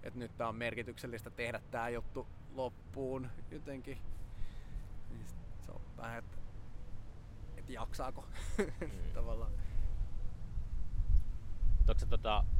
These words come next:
Speaker 2: ö, ihan lapsesta asti soittanut ja ollut silleen musiikki niinku imi mukaansa joskus hyvissä ajoin?
Speaker 1: Joo, kyllä kai.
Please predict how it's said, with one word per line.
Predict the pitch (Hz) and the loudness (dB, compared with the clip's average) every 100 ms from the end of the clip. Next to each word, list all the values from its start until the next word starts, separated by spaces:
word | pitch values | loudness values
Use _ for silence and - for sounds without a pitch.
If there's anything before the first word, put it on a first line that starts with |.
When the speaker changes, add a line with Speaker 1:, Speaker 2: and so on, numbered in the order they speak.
| - - - - | 6 4 2 2
Speaker 2:
ö, | 92 92 92 - - - - - - - - - - - - - | 2 4 4 4 6 6 6 4 0 0 2 4 2 2 -2 -4
ihan | 98 | -2
lapsesta | 98 101 - 95 80 | 0 -2 -2 0 2
asti | - - - - - - - - - - - - - | 6 6 8 6 6 2 0 0 2 2 4 4 4
soittanut | - 104 92 - - - | 4 4 4 4 4 2
ja | 71 | 2
ollut | - - | 6 8
silleen | - - - - - - - - - - | 8 6 4 6 6 8 6 6 6 4
musiikki | - - - - | 2 0 2 2
niinku | - - - - | 2 2 0 -2
imi | - - - | -2 -2 0
mukaansa | - - - - - - | 4 4 4 0 0 2
joskus | - - - - - - - - - - - - - | 4 4 4 4 2 2 0 0 0 0 0 -2 2
hyvissä | - - - - | 4 6 8 8
ajoin? | - - - - - - - - - - - - | 8 6 2 0 -2 4 6 6 4 2 6 6
Speaker 1:
Joo, | 107 107 104 104 - - 107 110 110 107 - - - - | 6 4 2 2 0 0 -2 -2 0 0 0 -2 2 4
kyllä | 143 170 | 6 6
kai. | 131 120 | 4 2